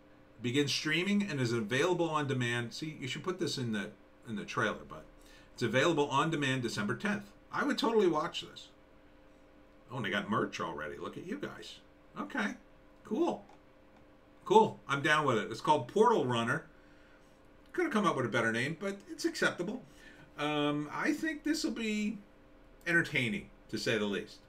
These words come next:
Now, will it blow your doors off? I don't think so, but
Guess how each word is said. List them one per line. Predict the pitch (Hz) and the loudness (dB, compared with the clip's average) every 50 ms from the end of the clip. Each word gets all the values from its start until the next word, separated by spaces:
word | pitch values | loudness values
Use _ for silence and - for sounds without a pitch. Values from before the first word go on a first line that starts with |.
| - - - - - - - - - - - - | -20 -20 -20 -20 -20 -20 -20 -20 -20 -20 -12 -4
Now, | 147 147 | 0 2
will | 151 156 147 131 | 4 4 4 4
it | 107 | 4
blow | 104 117 127 131 135 | 2 2 4 4 6
your | 135 120 107 | 6 4 2
doors | - 110 107 120 - 175 165 | 2 2 2 2 2 2 2
off? | 190 202 208 208 - - - - - - | 2 0 -2 -2 -4 -8 -12 -20 -12 -8
I | 170 165 147 | -4 -2 -2
don't | 127 - - - | -2 -2 -4 -2
think | - 135 131 127 | 0 0 0 0
so, | - - 92 92 90 85 | 0 -4 -4 -4 -4 -4
but | - 107 104 104 104 - | -2 -2 -2 -2 -2 -4